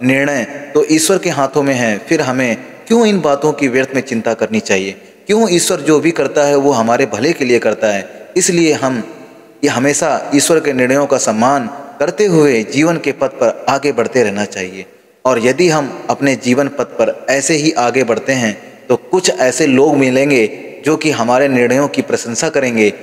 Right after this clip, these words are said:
ऐसे लोगों से हमें जीवन में आगे बढ़ने की प्रेरणा मिलती है। और दोस्तों, कुछ ऐसे लोग भी मिलेंगे जो कि हमारे निर्णयों की आलोचना भी करते हैं, तो हमें इनका भी सम्मान करना चाहिए, क्योंकि ये वही लोग होते हैं जो ह-, जो कि हमारी कमियों को गिनाते हैं।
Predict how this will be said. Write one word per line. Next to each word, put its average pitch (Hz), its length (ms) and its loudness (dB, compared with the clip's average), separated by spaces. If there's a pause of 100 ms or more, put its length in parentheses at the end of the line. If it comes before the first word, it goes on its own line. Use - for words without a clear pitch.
(240)
ऐसे 131 240 0
लोगों 135 280 4
से 131 140 0
हमें 117 260 -2
जीवन 117 260 0
में 127 260 2 (320)
आगे 131 240 0
बढ़ने 131 300 0
की 131 160 -4
प्रेरणा 123 480 -2
मिलती 117 340 0
है। 95 200 -4 (360)
और 160 320 4
दोस्तों, 123 480 2
कुछ - 520 -4
ऐसे 127 280 0
लोग 185 180 0
भी 156 120 2
मिलेंगे 131 480 2 (320)
जो 139 100 2
कि 135 140 -2
हमारे 120 400 2
निर्णयों 131 460 0
की 117 240 -4 (280)
आलोचना 117 460 0
भी 143 120 0
करते 120 280 -2
हैं, 104 500 -6
तो 135 80 2
हमें 135 240 -2
इनका 262 340 0
भी 214 120 2
सम्मान 185 360 0
करना 135 280 -2
चाहिए, 104 340 0
क्योंकि 180 320 0
ये 131 200 4
वही 127 280 2
लोग 208 220 2
होते 143 240 2
हैं 120 240 -2 (340)
जो 151 120 4
ह-, - 420 -4
जो 156 80 4
कि 165 140 0
हमारी 131 300 0
कमियों 156 400 -2
को 170 100 2
गिनाते 120 400 0
हैं। 101 200 -4